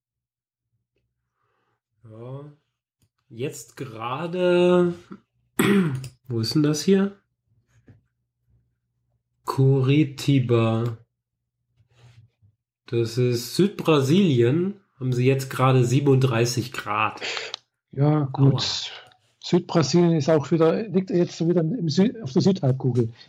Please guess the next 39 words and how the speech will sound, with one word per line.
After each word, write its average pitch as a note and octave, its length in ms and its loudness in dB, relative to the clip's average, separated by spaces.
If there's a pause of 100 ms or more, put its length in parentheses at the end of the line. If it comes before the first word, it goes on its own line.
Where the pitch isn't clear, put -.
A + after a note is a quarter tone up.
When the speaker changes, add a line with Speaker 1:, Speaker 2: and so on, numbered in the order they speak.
Speaker 2:
Wir D3 60 -4
Speaker 1:
Ja, F3 60 6
Speaker 2:
haben G3 60 6
Speaker 1:
die G#3 60 4
Speaker 2:
jetzt A#2+ 80 -2
Speaker 1:
haben A#2+ 60 -4
Speaker 2:
gerade F3+ 120 4
Speaker 1:
halt F3+ 80 6
jetzt D#3+ 80 0
Speaker 2:
Sommer. D3 140 2
Speaker 1:
gerade E3 200 0
Sommer, E3+ 340 -8 (240)
während A2+ 340 -16
wir A#2 140 -8
Winter G3 120 4
Speaker 2:
Genau. C3+ 200 0
Speaker 1:
haben. A#2 240 -14 (360)
<clears throat> B2+ 300 -10 (480)
Speaker 2:
Genau. C#3 200 -2 (140)
Also E3 200 2
wenn F3 80 6
du F#3 80 6
jetzt E3+ 140 -2
wirklich F3 180 2
Sommer F3 220 4
haben F3 160 2
willst F3 200 -2
und C#3+ 120 -4
richtig E3 320 -4
heiß, D3+ 360 -4 (440)
dann D3 160 -6
gehst D3 240 0
du D3 120 4
am C#3+ 120 0
besten C#3+ 420 -2
wirklich D3 280 -4
irgendwo D3 300 2
so C3+ 460 2 (160)
Australien. D3 920 2